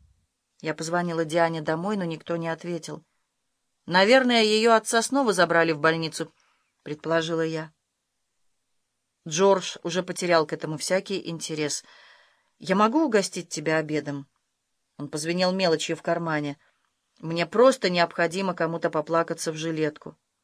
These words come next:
Сегодня утром я получил письмо от Билла. Он и Аннабелл приезжают ко мне на Рождество, но я так чувствую, читаю между строк, что они не очень-то и хотят.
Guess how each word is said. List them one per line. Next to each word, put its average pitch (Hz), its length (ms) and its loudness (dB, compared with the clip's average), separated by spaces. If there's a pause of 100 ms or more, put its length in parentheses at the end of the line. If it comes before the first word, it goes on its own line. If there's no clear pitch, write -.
(300)
Сегодня 262 440 4
утром 208 320 0
я 208 140 4
получил 220 400 -2
письмо 196 500 -4
от 196 120 0
Билла. 160 540 -6 (720)
Он 254 340 8
и 202 300 2
Аннабелл 247 480 4 (320)
приезжают 294 500 4
ко 196 120 0
мне 220 160 -2
на 214 100 0
Рождество, 180 500 -4
но 185 80 -2
я 233 140 2
так 233 160 0
чувствую, 180 520 -2 (280)
читаю 170 380 2
между 160 280 -6
строк, 160 360 -4 (200)
что - 220 2
они 269 340 4
не 262 140 4
очень-то 262 360 -2
и 247 60 -2
хотят. 233 520 -6